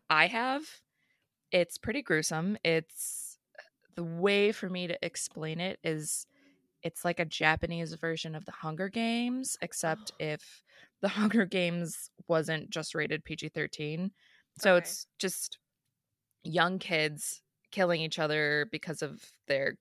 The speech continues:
Speaker 1: government. And there was actually a lot of controversy about the movie,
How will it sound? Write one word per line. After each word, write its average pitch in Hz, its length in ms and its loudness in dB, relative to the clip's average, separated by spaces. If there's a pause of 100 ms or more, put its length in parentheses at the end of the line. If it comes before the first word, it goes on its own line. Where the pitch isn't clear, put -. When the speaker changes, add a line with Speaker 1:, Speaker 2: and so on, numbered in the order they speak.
Speaker 1:
government. 135 720 0 (140)
And 135 400 -4 (640)
there 185 100 2
was 202 120 6
actually 254 340 4
a 220 80 6
lot 175 240 10
of 160 240 2
controversy 156 640 -4
about 151 400 2
the 196 60 -2
movie, 220 560 0